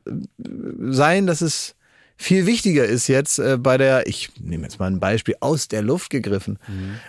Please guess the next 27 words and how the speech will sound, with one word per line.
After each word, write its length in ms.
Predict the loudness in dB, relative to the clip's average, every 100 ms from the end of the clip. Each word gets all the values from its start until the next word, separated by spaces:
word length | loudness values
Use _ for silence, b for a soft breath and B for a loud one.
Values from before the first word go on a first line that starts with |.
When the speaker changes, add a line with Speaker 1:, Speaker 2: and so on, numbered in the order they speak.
| -2
Speaker 1:
äh, 220 | 2 2
bei 160 | 4 4
der 160 | 4 4
H-O-S-C-Werbung 960 | 2 0 0 2 4 4 4 2 0
irgendwie, 460 | 0 0 2 2 2
ob 120 | 0
man 140 | 2 4
da 120 | 4
jetzt 340 | 2 -2 -6
Speaker 2:
<laughs> 40 | -4
Speaker 1:
vier 200 | 2 2
Stunden 240 | 2 0 2
darüber 240 | 2 2
diskutiert, 600 | 0 0 -2 2 0 2
welche 300 | 2 2 0
Art 160 | 0 0
von 180 | 2
Holzspielzeug 640 | 2 2 0 -2 2 0 2
im 100 | 2
Hintergrund 420 | 2 2 2 2
in 60 | 2
der 140 | 2
Unschärfe 560 | 2 2 2 2 2 2
auf 100 | 2
dem 80 | 2
Boden 280 | 2 2 2
liegt, 340 | 0 -4